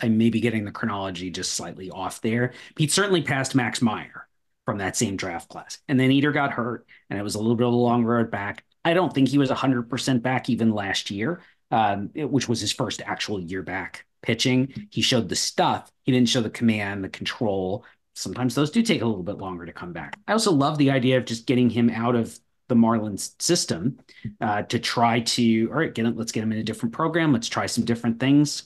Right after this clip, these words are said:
This guy, he was a prospect going all the way back to high school. He's always had a good arm.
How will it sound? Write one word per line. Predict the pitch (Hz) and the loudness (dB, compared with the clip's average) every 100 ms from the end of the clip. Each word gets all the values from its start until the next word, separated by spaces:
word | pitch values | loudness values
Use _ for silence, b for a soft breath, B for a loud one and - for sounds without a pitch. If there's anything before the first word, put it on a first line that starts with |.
| - | -10
This | 147 | -10
guy, | - 214 214 | -2 -2 -2
he | - 220 | -8 -2
was | 208 | 0
a | |
prospect | - - 170 - 120 | 0 -2 -2 -2 -2
going | 127 120 | 2 4
all | 117 | 4
the | 113 | 2
way | 101 | 0
back | 95 - | -8 -10
to | |
high | 104 | -8
school. | 104 - 85 | -8 -6 -6
He's | 98 113 - | -6 -8 -4
always | 160 160 139 | 2 4 4
had | 120 107 | 2 -2
a | |
good | 98 87 | -6 -8
arm. | 80 78 | -10 -16